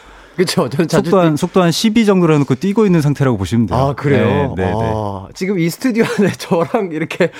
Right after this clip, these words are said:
Speaker 1: 대화를
Speaker 2: 네.
Speaker 1: 하고 계시는데,
Speaker 2: 네, 네.
Speaker 1: 아, 많은 에너지를 지금 사용하고
Speaker 2: 아,
Speaker 1: 계신다고
Speaker 2: 제가
Speaker 1: 합니다.
Speaker 2: 노력형 그 방송인입니다.
Speaker 1: 아, 그러니까
Speaker 2: 네.
Speaker 1: 진짜로 그렇게 아이신데 어떻게 그렇게 많은 예능을 하시게 된 건지.
Speaker 2: 아,
Speaker 1: 그냥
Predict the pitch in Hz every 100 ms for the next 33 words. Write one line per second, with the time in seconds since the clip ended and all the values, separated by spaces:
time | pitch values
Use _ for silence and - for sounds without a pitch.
0 | - - 151 160 196 196 185 190 175 -
1 | - 180 180 147 131 123 123 120 107 95
2 | 95 - 82 82 - 85 78 76 80 78
3 | 120 196 170 113 113 104 98 98 160 160
4 | 131 101 90 - 85 107 92 131 185 -
5 | 156 123 104 90 98 87 - - 104 110
6 | 120 95 80 67 87 139 226 240 175 -
7 | 208 233 190 175 175 104 80 87 - -
8 | 254 - - 233 107 127 156 143 123 139
9 | 147 85 107 - 262 165 - 160 95 110
10 | 185 123 110 123 120 113 107 98 - -
11 | 113 113 107 160 - 165 127 107 98 98
12 | 90 113 113 110 107 110 101